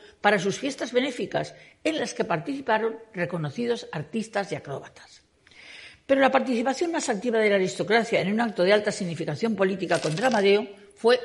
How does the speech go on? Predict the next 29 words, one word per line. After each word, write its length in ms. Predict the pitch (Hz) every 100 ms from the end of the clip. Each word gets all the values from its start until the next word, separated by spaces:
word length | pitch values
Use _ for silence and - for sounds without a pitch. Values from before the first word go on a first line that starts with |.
| -
el 120 | 185
motín 440 | 170 156 214 214
de 80 | 180
las 180 | 165 160
mantillas, 600 | 135 131 214 170 196 - - _ -
llamado 340 | 190 247 247
por 140 | 226 185
el 80 | 165
embajador 600 | 156 - 165 208 - -
inglés 440 | 196 196 214 214 - - _
de 80 | 165
Lady 260 | 180 165 165
Revolution. 580 | 151 147 - - 214 - _ _ _ - - -
La 80 | 226
marquesa 400 | 233 240 330 320
de 100 | 247
Sexto 300 | 214 240 -
y 40 | 170
la 60 |
marquesa 380 | 160 156 233 190
de 80 | 151
Torrecilla 540 | 262 220 - 202 226
comenzaron 420 | 214 151 151 226
a 40 | 226
utilizar 420 | 185 165 160 208
la 80 | 156
flor 220 | 214 226
de 100 | 247
lis 260 | 220 233